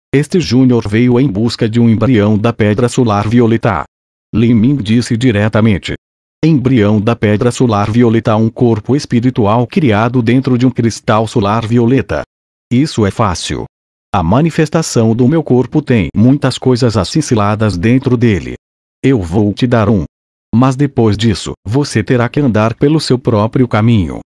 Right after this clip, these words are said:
Eu esperarei dez mil anos por você e verei se você se desvanece em cinzas ou se torna um caráter verdadeiramente supremo do reino dos deuses. Ah!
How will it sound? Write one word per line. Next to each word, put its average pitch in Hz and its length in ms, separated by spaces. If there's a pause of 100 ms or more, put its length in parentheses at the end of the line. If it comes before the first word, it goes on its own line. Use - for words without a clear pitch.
(380)
Eu 139 160
esperarei 123 540
dez 107 340
mil 123 220
anos 107 440
por 180 200
você 95 400
e 143 40
verei 120 320
se 110 200
você 92 420
se 160 160
desvanece 120 720
em 117 60
cinzas 104 600
ou 139 160
se 147 160
torna 107 460
um 92 140
caráter 113 520
verdadeiramente 117 1120
supremo 113 480
do 143 140
reino 123 340
dos 127 180
deuses. 85 580 (500)
Ah! 101 320